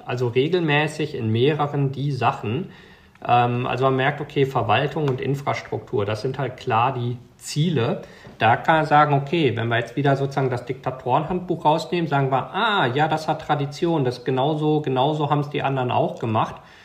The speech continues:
Also Putin hat da ja nicht mal besonders neue Ideen, der sagt, hey,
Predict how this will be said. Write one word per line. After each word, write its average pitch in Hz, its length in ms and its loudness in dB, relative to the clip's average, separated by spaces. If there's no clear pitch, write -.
Also 127 220 2
Putin 160 420 -2
hat 143 140 0
da 143 40 0
ja 131 120 2
nicht 139 180 0
mal 143 100 2
besonders 135 460 0
neue 131 160 0
Ideen, 127 380 2
der 139 100 2
sagt, 139 240 0
hey, 160 420 2